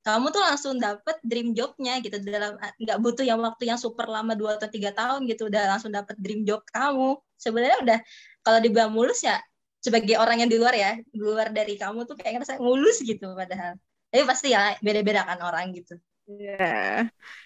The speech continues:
Speaker 2: ya alhamdulillah sih sebenarnya, cuman, mm, ya masih belajar lah di menjadikan pekerjaanku yang sekarang tuh betul-betul yang aku senangi dan aku sukai gitu deh.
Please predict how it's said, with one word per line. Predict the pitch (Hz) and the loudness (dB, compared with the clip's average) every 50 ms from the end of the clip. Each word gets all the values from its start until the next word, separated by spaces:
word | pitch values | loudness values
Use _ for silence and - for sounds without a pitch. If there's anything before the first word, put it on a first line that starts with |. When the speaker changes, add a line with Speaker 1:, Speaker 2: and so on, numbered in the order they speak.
| _ _ | _ _
Speaker 2:
ya | - 208 208 202 202 208 - 180 220 | 2 4 4 6 6 4 2 2 2
alhamdulillah | 226 226 233 226 226 220 214 208 202 208 240 269 285 | 2 2 0 0 2 2 2 4 4 6 6 6 6
sih | 277 302 311 | 6 4 6
sebenarnya, | - 277 220 220 208 202 202 214 214 214 226 233 247 | 6 4 2 4 0 0 0 0 2 2 4 2 2
cuman, | 240 233 202 202 233 254 277 262 240 - _ _ _ _ _ _ | 2 0 0 0 0 0 -2 -4 -6 -10 _ _ _ _ _ _
mm, | - - - 226 - - 151 - - - | -20 -20 -18 -18 -18 -18 -20 -18 -8 -2
ya | 220 233 226 | 0 2 2
masih | 226 233 - 269 208 | 2 2 2 2 4
belajar | 202 190 185 202 202 208 233 285 | 4 4 6 6 6 6 6 4
lah | - - _ _ _ | 2 -4 _ _ _
di | 208 220 220 220 220 - - _ _ _ _ _ _ | -2 0 0 2 0 -2 -4 _ _ _ _ _ _
menjadikan | - 233 233 226 214 226 - - 233 233 233 233 - | 0 6 8 8 6 6 2 2 2 2 2 0 0
pekerjaanku | 240 - 233 233 214 208 226 240 | 2 2 4 6 6 6 6 4
yang | 226 240 | 2 2
sekarang | - 175 - 220 220 220 226 254 | 0 0 2 4 4 4 2 0
tuh | 247 | -2
betul-betul | 233 - 233 233 220 - 233 233 | -2 -2 -2 -2 -2 0 0 0
yang | 233 208 | 2 2
aku | - 220 - | 0 -2 -2
senangi | 262 - 247 220 214 220 | -2 -2 0 0 2 2
dan | 220 220 220 - | 2 2 2 0
aku | 226 - 277 | -2 -2 -4
sukai | - - 226 - 208 202 202 214 208 | -6 -6 -2 2 2 2 2 2 -2
gitu | 214 - - - | -6 -10 -10 -2
deh. | 214 247 277 | 2 2 2